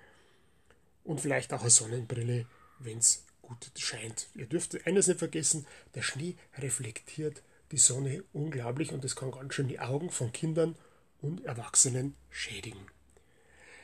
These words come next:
In den Rucksack packt ihr ein etwas Verpflegung und eine Thermoskanne mit Tee oder Kinderpunsch drin.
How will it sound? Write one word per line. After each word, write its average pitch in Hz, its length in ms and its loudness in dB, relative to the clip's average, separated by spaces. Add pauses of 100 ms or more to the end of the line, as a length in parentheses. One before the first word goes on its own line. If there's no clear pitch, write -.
(160)
In 165 120 4
den 151 120 10
Rucksack 226 420 8
packt 147 280 -2
ihr 185 80 -2
ein 127 260 -2 (140)
etwas - 340 0
Verpflegung 202 720 4 (360)
und 180 280 2 (100)
eine 117 380 -4 (140)
Thermoskanne 139 760 4 (340)
mit 120 260 -12
Tee 147 240 0
oder 120 220 -4
Kinderpunsch 190 600 -2
drin. 143 280 0